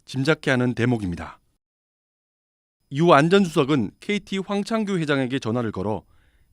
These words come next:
이 회사를 소개했지만 계약은 성사되지 않았습니다. 검찰 조사에서 안 전 수석은 케이티 청탁이 무산되자 박 대통령이 에스케이티에 부탁해 볼 것을 지시했다고 진술했습니다.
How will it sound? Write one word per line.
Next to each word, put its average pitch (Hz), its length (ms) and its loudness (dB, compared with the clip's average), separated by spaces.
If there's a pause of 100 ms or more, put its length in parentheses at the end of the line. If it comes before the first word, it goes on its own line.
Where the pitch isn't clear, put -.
이 185 120 -2
회사를 147 380 0
소개했지만 107 680 -4 (600)
계약은 123 380 2
성사되지 123 580 -2
않았습니다. 95 680 -6 (1500)
검찰 156 360 2
조사에서 160 400 2
안 120 180 2
전 170 120 0
수석은 120 420 -2 (560)
케이티 202 360 -2
청탁이 180 520 -4
무산되자 110 600 -2 (640)
박 - 180 -8
대통령이 143 540 -2 (340)
에스케이티에 185 680 -2
부탁해 151 480 -6
볼 120 160 -2
것을 147 380 -4 (340)
지시했다고 139 640 -2
진술했습니다. 104 880 -6